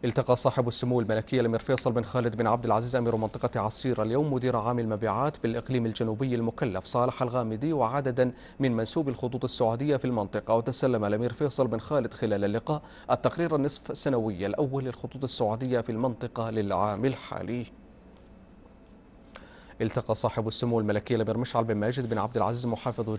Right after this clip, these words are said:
جدة اليوم معالي أمين محافظة جدة صالح التركي بمناسبة تعيينه أمينا لمحافظة جدة، وهنأ الأمير مشعل بن ماجد التركي بالثقة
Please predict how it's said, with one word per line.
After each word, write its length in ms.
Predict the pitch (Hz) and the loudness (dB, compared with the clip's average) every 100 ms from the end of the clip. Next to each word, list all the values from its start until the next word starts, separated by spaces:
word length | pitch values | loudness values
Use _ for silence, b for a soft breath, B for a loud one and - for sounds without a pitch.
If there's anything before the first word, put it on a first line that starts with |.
| 131 | -4
جدة 240 | 117 104 | -2 -2
اليوم 380 | 101 139 160 147 127 | 2 0 0 -2 0
معالي 440 | 110 135 139 123 | 0 0 0 2
أمين 240 | 117 127 | 2 0
محافظة 500 | 117 104 110 131 117 110 | 0 -2 -4 -2 -2 -2
جدة 320 | 107 123 139 | -2 -2 -2
صالح 360 | - 127 117 120 | 0 0 0 -2
التركي 340 | - 143 147 | -4 -2 0
بمناسبة 480 | 127 113 135 139 123 | 0 0 0 0 0
تعيينه 560 | 120 117 113 135 120 | 0 0 0 0 0
أمينا 260 | 113 147 147 | 2 0 0
لمحافظة 600 | 113 104 - 135 117 104 110 | -2 -4 -6 -2 0 0 -4
جدة، 440 | 107 127 - - B B B B | -2 -4 -2 -8 B B B B
وهنأ 320 | - 185 165 | -2 0 2
الأمير 260 | 135 135 131 | 2 2 0
مشعل 240 | 135 131 | -2 -4
بن 120 | 120 110 | -4 -2
ماجد 320 | 113 123 120 | -2 -2 -2
التركي 320 | 113 - 139 | -2 -4 -4
بالثقة 380 | 113 104 139 | -4 -4 -4